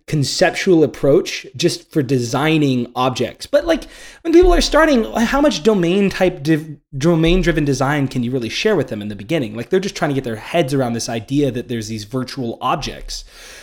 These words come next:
So, but I think that where a lot of my, kind of the online education, and I, I did General Assembly as well, their boot camp, I think it did fall down in the idea of just, like, being free to spin up your own controllers and your own models, it was always like, "Oh, just, like,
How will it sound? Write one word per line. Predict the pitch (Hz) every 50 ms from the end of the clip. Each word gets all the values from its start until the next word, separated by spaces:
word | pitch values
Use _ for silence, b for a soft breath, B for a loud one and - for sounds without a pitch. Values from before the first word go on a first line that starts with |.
| B B -
So, | - 165 147 139 135 127 120 117 - _ _ _ _ _ _ 143
but | 147 202 - -
I | 190 196
think | 185 - 254 262 262
that | 240 226 185 - -
where | 160 151 170 175 170 170
a | 156
lot | 151 151 151 156 160
of | 151 131
my, | 151 143 139 139 135 131 127 117 - -
kind | - 180 175 160
of | 135
the | 139 135 -
online | 139 151 151 151 147 147 143 143 139
education, | 139 135 135 135 - 143 135 131 - 139 135
and | 127 123 131 -
I, | 139 139 -
I | - 156
did | 143 151 -
General | - 143 135 135 127 127
Assembly | 120 - 139 127 127 123 120
as | 120 - 135
well, | 123 123
their | 123 117
boot | 117 127 123 123
camp, | - 139 127 123 - - _ _ _ _ _ _ _ _ _ _ -
I | 131
think | 170 190 202
it | 214 135 127
did | 175 185 180
fall | 180 - 180 165 156
down | 139 147 147 147 143
in | 139
the | 139 135
idea | 131 127 117 107 131 135 143 139
of | 127 113 -
just, | 131 117 - -
like, | 131 113 104 - B B B B B B B B B B B B B B B _ _ _ _ _ _ _ _ _ _ - 135
being | 170 208 220 233 233 214 185 156
free | - - - 165 170 175 175 180 180 170
to | 165 - 170
spin | - - - 160 151
up | 139 135
your | 131 - -
own | 147 147 139
controllers | - 139 135 - - 131 131 143 143 147 139 131
and | 127 123
your | 120 - -
own | 135 135 135
models, | 127 120 120 120 127 143 147 165 165 165 -
it | 156
was | 147 139
always | 143 170 196 214 - -
like, | 139 135 - -
"Oh, | - 185 190 160 135
just, | - 151 139 - 208
like, | 185 156 - - -